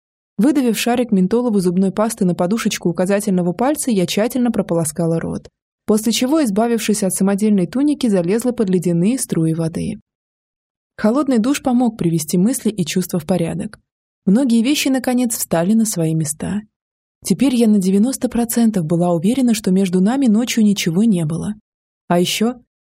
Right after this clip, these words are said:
покраснела до кончиков волос, припоминая те ужасные вещи, которые срывались с губ. Нужно было срочно исправить ситуацию. Не хотелось оставаться в памяти Царёва ненасытной сексуально озабоченной нимфоманкой.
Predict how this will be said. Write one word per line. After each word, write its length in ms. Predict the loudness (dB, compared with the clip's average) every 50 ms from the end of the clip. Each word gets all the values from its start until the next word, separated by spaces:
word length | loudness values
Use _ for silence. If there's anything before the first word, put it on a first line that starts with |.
| _ _ -4
покраснела 580 | -4 -2 0 0 0 0 0 0 2 2 2 2
до 100 | 0 0
кончиков 500 | 0 0 -2 0 0 -2 -4 -4 -2 -2
волос, 280 | -2 0 0 0 -2 -2
припоминая 540 | -2 -2 0 0 2 2 2 2 2 0
те 200 | 0 0 0 0
ужасные 500 | 0 0 0 0 -2 -2 0 0 0 2
вещи, 280 | 2 0 0 0 -2 -2
которые 340 | -2 -2 -2 0 0 0 0
срывались 460 | 0 0 -2 0 0 0 -2 -2 -2
с 40 | -2
губ. 300 | -2 -2 -2 -2 -4 -8 -14 _ _ _ _ _ _ _ _ 0
Нужно 280 | 0 2 2 2 2 2
было 180 | 2 2 2
срочно 460 | 0 0 0 0 0 0 0 0 -2 -2
исправить 540 | -2 -4 -6 -4 -2 -2 -2 -2 -2 -4
ситуацию. 640 | -4 -4 -2 -2 0 -2 -2 -4 -6 -6 -6 -6 -8 -8 _ _ _ _ _ _ _ _ _ 0
Не 100 | 0 2
хотелось 460 | 2 0 -2 0 0 0 0 0 -2
оставаться 440 | -2 -2 -2 -2 0 -2 -2 -2 -4
в 80 | -4 -2
памяти 320 | 0 0 0 0 0 -2
Царёва 400 | -4 -2 -2 0 0 0 0 2
ненасытной 560 | 2 2 2 0 0 -2 -2 -4 -2 -2 -2 -2
сексуально 560 | -2 -2 -4 -2 -2 0 0 0 0 0 0
озабоченной 560 | 0 0 -2 -2 -2 -2 -2 0 0 2 2
нимфоманкой. 760 | 2 2 0 0 0 0 0 0 0 -2 -2 -4 -6 -8 -8